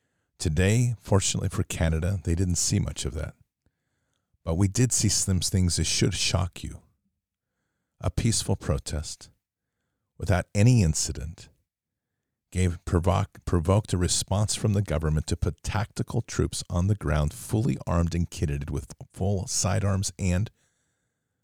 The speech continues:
automatic weapons, to walk perimeter with silencers on those weapons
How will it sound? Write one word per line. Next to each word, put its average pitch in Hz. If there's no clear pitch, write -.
automatic 90
weapons, -
to 98
walk 85
perimeter 82
with 104
silencers 104
on 73
those 71
weapons 73